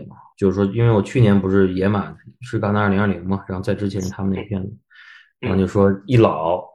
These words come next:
Speaker 1: 一少，完了呢，
Speaker 2: 嗯。
Speaker 1: 一个中国的导演，一个是比利时的导演。
Speaker 2: 那您觉得，呃，达内兄弟在哪方面，或者说对您影响比较大的是什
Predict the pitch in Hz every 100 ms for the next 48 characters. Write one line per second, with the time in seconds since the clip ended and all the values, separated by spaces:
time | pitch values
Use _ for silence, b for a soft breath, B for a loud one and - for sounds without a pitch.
0 | _ - 117 123 139 - - - 95 98
1 | 113 107 98 92 87 95 104 104 117 98
2 | 98 98 92 87 85 85 95 95 98 87
3 | 85 87 95 90 82 - - _ _ 185
4 | 180 147 143 139 104 127 120 - _ -
5 | 107 - 101 131 147 147 156 151 120 131
6 | 117 101 85 82 98 117 135 104 80 -
7 | 113 101 117 120 135 113 107 117 110 117
8 | 113 90 95 110 95 - 101